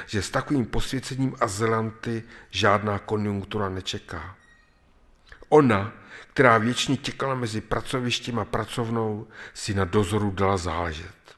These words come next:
Stavěla tehdy dřevostavbu mladým,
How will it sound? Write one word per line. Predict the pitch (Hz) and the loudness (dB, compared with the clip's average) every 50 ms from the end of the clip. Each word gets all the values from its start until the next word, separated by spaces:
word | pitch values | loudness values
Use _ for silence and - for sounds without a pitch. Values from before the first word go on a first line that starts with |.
| _ _ _ _ _ _ _ _ _ _ _ _ _ _ _ _ _ _ _ _ _ _ - _ - - - - - - - - - - - - | _ _ _ _ _ _ _ _ _ _ _ _ _ _ _ _ _ _ _ _ _ _ -20 _ -20 -18 -18 -18 -16 -16 -14 -14 -16 -16 -14 -12
Stavěla | - - - - 143 147 143 160 180 180 165 147 | -10 -8 -2 2 2 2 2 2 2 2 0 0
tehdy | - - 156 156 151 147 147 135 | -2 0 0 0 4 4 4 4
dřevostavbu | 113 101 98 123 131 131 131 131 - - 143 135 123 127 135 135 | 4 4 4 6 6 6 4 2 0 0 0 0 2 4 4 6
mladým, | 131 123 123 123 123 110 107 95 92 85 80 | 6 6 6 4 4 2 -2 -6 -6 -6 -8